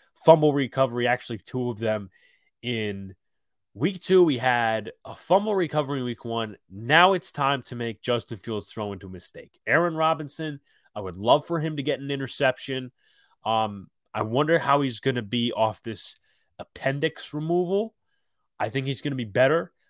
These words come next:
I know in one of the pressers, he says he felt a sharp pain after the game against the Titans. So hopefully he'll be back to form. Hopefully he will get to move a little bit more and be flexible and all that sort of stuff. Um,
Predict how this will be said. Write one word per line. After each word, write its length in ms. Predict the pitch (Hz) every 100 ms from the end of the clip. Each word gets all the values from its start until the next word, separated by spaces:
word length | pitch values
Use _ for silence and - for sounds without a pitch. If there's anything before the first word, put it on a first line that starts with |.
| -
I 80 | 107
know 600 | 110 117 120 117 113 - -
in 360 | 110 107 98
one 80 | 110
of 60 | 110
the 40 |
pressers, 480 | - 123 120 127 107
he 120 | 110
says 220 | - 107
he 100 | 101
felt 340 | 92 107 107 -
a 60 | 123
sharp 460 | - 117 - -
pain 420 | - 127 117 120 113 -
after 400 | 107 107 - 113
the 360 | 101 107 101 - _ _
game 200 | 120 110
against 240 | 110 104
the 160 | 92 -
Titans. 460 | 131 160 170 151 - _ _ -
So 380 | - 120 113 -
hopefully 380 | 175 185 247 190
he'll 160 | 190
be 100 | 190
back 320 | 147 165 170
to 80 | -
form. 400 | - 185 165 80
Hopefully 360 | 85 123 139 127
he 80 | 120
will 100 | 120
get 180 | 120 -
to 80 |
move 280 | 107 113 120
a 40 | 117
little 200 | 113 107
bit 200 | 113 - _ _ _ -
more 500 | 104 110 110 113 110
and 180 | 98 92 _ -
be 100 | -
flexible 640 | 107 110 107 - 110 110 107
and 100 | 107
all 120 | 104
that 180 | 101 -
sort 240 | - 104
of 80 | 90
stuff. 440 | - 110 190 - - - - - _ -
Um, 440 | 110 110 101 90